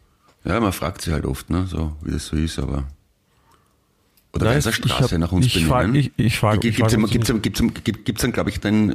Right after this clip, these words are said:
Speaker 1: irgendwann einmal den Wien-Echt-Wanderweg in Floridsdorf oder so?
Speaker 2: Nein, ich glaub, die, sie, sie haben, letztens hat mich wer angesprochen drauf, dass sie gerne die Marienhilferstraße umbenennen würden in Wien-Echt-Straße.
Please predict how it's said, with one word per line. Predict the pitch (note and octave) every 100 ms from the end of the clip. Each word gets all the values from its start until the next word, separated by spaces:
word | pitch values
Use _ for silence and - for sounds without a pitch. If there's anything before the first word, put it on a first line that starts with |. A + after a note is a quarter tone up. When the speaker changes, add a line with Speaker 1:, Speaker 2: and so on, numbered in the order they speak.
| -
Speaker 1:
irgendwann | A2 A2+ G2+ G2
einmal | G2
den | F2+ G#2+ A2 F#2+ E2+
Wien-Echt-Wanderweg | A#2 G1+ F2 - C#2 D2+ F2 E2 E2 C3+ - - -
in | F#2 F#2 F#2+
Floridsdorf | - D2 D#2 - E2 G#2
oder | F2 F#2
so? | G2 B2 E3 - - - - - -
Speaker 2:
Nein, | G#2+ A2 C3
ich | A#2
glaub, | - A2
die, | B2 D#3+ A#2
sie, | B2+ C3
sie | A2 B2+
haben, | A#2 B2
letztens | A#2 A2+ - C3
hat | C#3
mich | C3
wer | B2
angesprochen | G#2+ G#2+ B2 C3
drauf, | B2
dass | A#2 A2+
sie | C3
gerne | A#2+ A#2+
die |
Marienhilferstraße | A2+ A#2+ A2+ A#2 F2+ F2 F#2
umbenennen | F#2 F2+ E2+ E2+
würden | E2 F2+
in | F2+ F2 D#2+
Wien-Echt-Straße. | F2 C#2+ - - C2 - E2